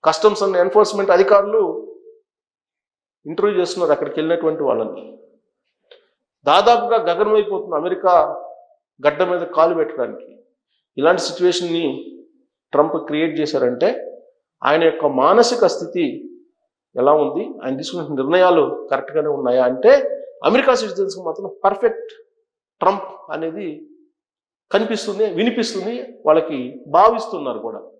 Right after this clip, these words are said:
కానీ ప్రపంచ దేశాల్లో ఉండేటువంటి వాళ్ళు, మిగతా వాళ్ళు ట్రంప్ కారణంగా ఎప్పుడు ఏమవుతుందో తెలియనటువంటి ఆందోళన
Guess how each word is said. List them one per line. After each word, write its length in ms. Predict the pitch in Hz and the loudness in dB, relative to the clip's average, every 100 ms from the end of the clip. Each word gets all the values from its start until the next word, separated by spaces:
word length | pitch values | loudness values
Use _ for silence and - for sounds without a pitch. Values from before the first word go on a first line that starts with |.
| _ _ _ _ _ | _ _ _ _ _
కానీ 200 | 208 226 | 2 4
ప్రపంచ 380 | - 226 214 240 226 | 2 -2 -2 -4 -2
దేశాల్లో 400 | 214 208 196 190 | -2 0 0 -2
ఉండేటువంటి 460 | 175 170 165 160 | -2 -6 -6 -6
వాళ్ళు, 220 | 151 143 143 | 2 2 2
మిగతా 300 | 143 175 175 | -6 0 2
వాళ్ళు 380 | 170 147 135 143 123 - - _ _ _ _ _ _ _ | 4 2 0 -2 -4 -12 -20 _ _ _ _ _ _ _
ట్రంప్ 240 | - 214 - | 0 0 2
కారణంగా 540 | 233 208 190 180 170 180 123 - - _ _ | 4 4 2 -4 -4 -2 -4 -10 -20 _ _
ఎప్పుడు 300 | 160 196 - | -6 -6 -6
ఏమవుతుందో 460 | 180 170 170 165 151 151 | -8 -8 -10 -8 -10 -8
తెలియనటువంటి 560 | 143 147 147 131 131 127 117 - - | -10 -8 -8 -10 -10 -10 -12 -14 -6
ఆందోళన 540 | 127 180 185 185 175 | -4 -2 0 0 -2